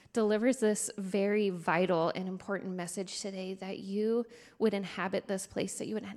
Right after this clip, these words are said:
inhabit our people, that you would inhabit even those watching online, Lord, that they would know that this message and you love them and you are for them and you are walking with them, Lord. We pray over this time together.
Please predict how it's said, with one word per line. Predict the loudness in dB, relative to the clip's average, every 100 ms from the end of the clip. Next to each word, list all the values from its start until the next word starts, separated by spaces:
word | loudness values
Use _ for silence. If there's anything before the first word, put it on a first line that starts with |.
| -10
inhabit | -10 -8 -4 -2 -2
our | -4
people, | -6 -10 -4 -4
that | -2 -2
you |
would | -2 -4 -6
inhabit | -4 -2 0 0
even | -2 -4
those | -4 -6 -4
watching | -4 -2 0 0 -2 -12 -20 -10 -2
online, | 0 2 2 2 2
Lord, | 2 0 0 0
that | 0 -2 0
they | 0 2 2 -2 -4
would | 0 0
know | 2 2 4 4 2 -2 -10 -20 _ _
that | -2 -2 -2
this | -2 -2
message | -2 -2 0 -2 -2 -6
and | -4 -4 -6
you | -4 0 2 0 -2
love | -4 -2 -2 -2 -6
them | -4 -4 -4 -6
and | -6 -4
you | -4
are | -4 -8 -12 -18 -20 -20 -20 -20 -18
for | 2 4 6
them | 4 2 -2
and | -4 -4
you | 0
are | 0
walking | 0 -2 -4 -4 -6
with | -4 -4 -6
them, | -8 -6
Lord. | -2 -2 -2 -6 -12 -10
We | -4
pray | -4 -2 -4
over | -4 -4
this | -6 -8
time | -8 -8
together. | -8 -8 -8